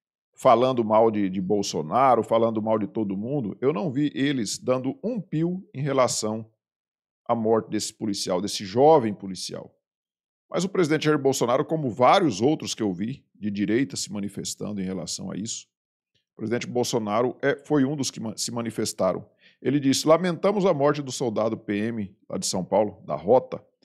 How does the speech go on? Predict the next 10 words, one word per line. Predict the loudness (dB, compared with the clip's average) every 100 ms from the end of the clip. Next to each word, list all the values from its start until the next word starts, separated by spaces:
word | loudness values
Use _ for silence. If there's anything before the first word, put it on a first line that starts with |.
| _ _ _
o | -16
Patrick | 2 4 4 0 -2
Bastos | 2 4 4 -2 -4
Reis, | 0 2 2 -2 -10 _
vitimado | -8 -6 0 2 2 2
em |
combate | -2 0 2 2 0 0
ao | 2 2
crime | 0 -2 -2
organizado. | -2 -2 -4 0 4 4 0